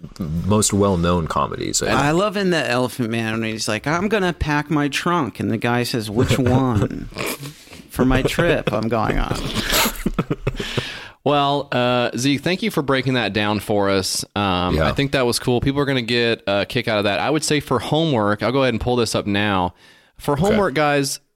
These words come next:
Speaker 3: I'd like f-, I'd like for everyone to watch this. This is,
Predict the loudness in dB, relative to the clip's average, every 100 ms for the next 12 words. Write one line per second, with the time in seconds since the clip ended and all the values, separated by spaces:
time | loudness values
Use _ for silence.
0 | _ -2 0 0 -2 -6 -2 0 0 0
1 | 0 2 2 2 2 0 0 2 4 4
2 | 2 0 -6 -10 -18 _ _ _ _ _
3 | _ _ _ _ _ _ _ _ _ _
4 | _ _ _ _ _ _ -2 0 2 2
5 | 4 4 2 0 -2 -6